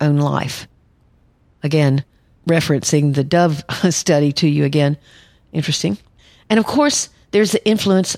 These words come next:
of your ex-husband. They may also have sensed your fear of him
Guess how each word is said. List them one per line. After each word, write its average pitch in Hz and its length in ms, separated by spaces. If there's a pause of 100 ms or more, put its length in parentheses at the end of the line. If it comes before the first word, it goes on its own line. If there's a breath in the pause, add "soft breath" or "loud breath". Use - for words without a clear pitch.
of 175 120
your 170 280
ex-husband. 156 720 (500)
They 165 120
may 165 200
also 185 340
have 156 160
sensed - 420
your 165 100
fear 196 280
of 156 100
him 151 280